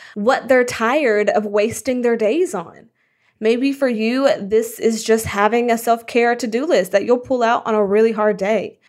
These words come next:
Maybe it's the phone call you'll make when you fell off your workout game for a week or two.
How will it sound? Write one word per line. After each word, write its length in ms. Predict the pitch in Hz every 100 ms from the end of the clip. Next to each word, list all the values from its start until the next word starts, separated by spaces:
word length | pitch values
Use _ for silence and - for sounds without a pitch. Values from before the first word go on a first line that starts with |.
| -
Maybe 320 | 220 247 269
it's 200 | 240 247
the 80 | 233
phone 300 | 226 233 330
call 340 | 226 175 151
you'll 200 | 196 220
make 300 | 214 214 214
when 280 | 190 190 208
you 140 | 220 262
fell 240 | 269 269
off 240 | 262 262
your 100 | 262
workout 420 | 240 240 262 269 262
game 480 | 202 196 202 202 190
for 320 | 202 208 214
a 60 |
week 220 | 214 339 220
or 80 |
two. 300 | - 175 -